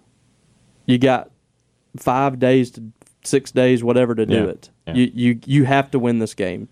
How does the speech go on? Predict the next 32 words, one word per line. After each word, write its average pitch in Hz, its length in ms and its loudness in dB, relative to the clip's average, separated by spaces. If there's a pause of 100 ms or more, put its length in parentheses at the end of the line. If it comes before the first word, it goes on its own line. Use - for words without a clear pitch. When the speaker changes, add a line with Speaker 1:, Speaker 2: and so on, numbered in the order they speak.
(120)
Speaker 1:
Saturday. 98 460 -4 (320)
Speaker 2:
And 151 100 4
we've 175 140 4
talked 123 320 -2
all 117 240 2
summer 107 380 0
about 92 180 -2
how 98 120 0
must-win 101 540 0
this 95 180 -2
game 95 260 -2
was, 107 300 -2
and 113 140 2
somehow 139 380 0
it's 110 180 -4
even 110 220 0
more 110 180 2
must-win 95 720 0
Speaker 1:
Yeah. 135 260 2
Speaker 2:
than, 107 120 -12
than 110 140 -4
it 98 80 -8
was 101 260 -4
before. 104 480 -2 (100)
And 165 140 0
it 156 80 -4
is 160 140 -4
for 131 80 -6
South 151 200 0
Carolina, 165 340 0
too. 208 280 -2 (280)
Speaker 1:
Yeah. 127 260 0